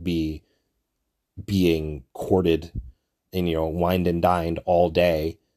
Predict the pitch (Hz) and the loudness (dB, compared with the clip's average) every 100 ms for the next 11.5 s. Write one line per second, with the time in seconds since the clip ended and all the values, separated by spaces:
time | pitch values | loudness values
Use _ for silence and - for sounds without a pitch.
0 | _ - 87 82 82 85 80 - 92 85 | _ -8 -4 -2 -2 -2 -2 -2 -2 -2
1 | 82 - 85 87 85 82 85 82 82 87 | -2 -2 0 2 2 0 -2 -2 -2 0
2 | 90 85 80 80 78 - 85 87 87 82 | -2 -4 -6 -6 -10 -10 -8 -8 -8 -8
3 | 80 85 85 90 - 92 - _ _ _ | -8 -6 -6 -8 -6 -8 -10 _ _ _
4 | _ _ _ _ _ _ _ _ 90 90 | _ _ _ _ _ _ _ _ 0 0
5 | 85 82 73 - 92 87 82 80 _ _ | 0 -4 -8 0 2 4 2 -2 _ _
6 | _ _ - 95 101 95 87 85 82 85 | _ _ -4 0 2 2 -2 0 -2 -4
7 | - _ _ 85 90 139 - 98 92 90 | -10 _ _ 0 4 4 2 2 4 2
8 | 87 107 113 95 85 85 82 - 85 87 | 4 2 2 0 -2 -4 -6 -8 -6 -6
9 | 85 98 90 87 85 85 82 82 - 80 | -2 0 2 2 2 2 0 -6 -10 -8
10 | 80 78 80 78 78 78 78 80 78 78 | -6 -6 -4 -4 -4 -4 -6 -8 -8 -6
11 | 78 78 76 76 | -6 -6 -8 -10